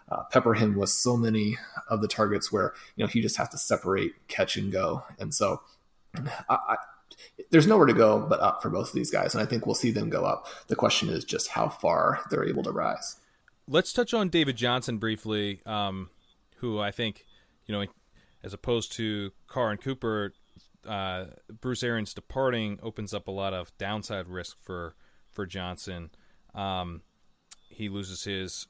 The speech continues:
Speaker 2: quarterback in Palmer. He loses kind of the, the total blueprint of the offense with Arians leaving. Uh, it's possible,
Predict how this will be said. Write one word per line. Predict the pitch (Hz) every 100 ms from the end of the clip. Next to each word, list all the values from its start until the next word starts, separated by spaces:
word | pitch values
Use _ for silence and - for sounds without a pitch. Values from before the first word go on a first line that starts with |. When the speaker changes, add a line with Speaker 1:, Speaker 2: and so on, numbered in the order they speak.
| _
Speaker 2:
quarterback | - 131 117 113 113
in | 104 95
Palmer. | - 117 110 107 107 _ - _
He | 110
loses | 104 101 95 95 92 - - - _ - -
kind | 98 92
of | 85
the, | 90 85 - 95 _
the | - -
total | - 101 92
blueprint | 101 104 - 107 95
of | 98 92
the | -
offense | 107 107 - 107 104 -
with | 95 - -
Arians | 113 113 110 107
leaving. | 107 110 104 101 - _ _ _ _ -
Uh, | 95 92
it's | 90 -
possible, | - 98 98 - 113 107 110 110 107